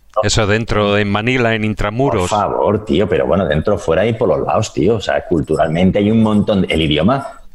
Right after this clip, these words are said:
Speaker 2: Sí,
Speaker 1: el
Speaker 2: sí.
Speaker 1: idioma, vamos a ver, si es que, si es que pedir un crédito se dice pa' joder, ya me dirás tú de dónde viene ese idioma. <laughs> Ya de dónde viene ese idioma. ¿Y es así? Es alucinante, es alucinante. O sea, que hay, hay, hay, hay, hay tan,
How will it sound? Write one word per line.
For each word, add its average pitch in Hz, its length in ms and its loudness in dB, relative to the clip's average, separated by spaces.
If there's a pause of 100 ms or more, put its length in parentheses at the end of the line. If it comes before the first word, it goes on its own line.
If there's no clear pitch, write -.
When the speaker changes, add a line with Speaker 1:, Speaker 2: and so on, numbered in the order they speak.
(180)
Speaker 2:
Sí, - 160 0
Speaker 1:
el 73 60 2
Speaker 2:
sí. 73 60 0
Speaker 1:
idioma, 95 240 0
vamos 73 240 -4
a 69 40 0
ver, 92 180 2
si - 120 -4
es - 60 -6
que, - 100 -6
si 80 220 -2
es 87 100 -2
que 110 80 -2
pedir 101 260 0
un 104 80 2
crédito 101 300 0
se 95 100 -2
dice 92 160 0
pa' 85 140 -4
joder, 104 400 0 (260)
ya - 60 -2
me 90 80 2
dirás 98 180 2
tú 101 100 0
de 87 80 2
dónde 85 160 2
viene 82 180 2
ese 82 120 0
idioma. 107 380 0 (300)
<laughs> 285 580 0
Ya 294 100 2
de 220 100 2
dónde 131 280 0
viene 107 180 0
ese 87 160 -2
idioma. 76 260 0 (1080)
¿Y 92 80 0
es 95 80 0
así? 110 260 2 (440)
Es 113 140 2
alucinante, 107 520 0
es - 220 -6
alucinante. 85 540 -2 (520)
O 104 80 -2
sea, 98 140 -2
que 110 100 -2
hay, 117 180 0
hay, 131 180 0
hay, 131 220 2
hay, 123 280 2
hay 120 180 0
tan, 147 400 0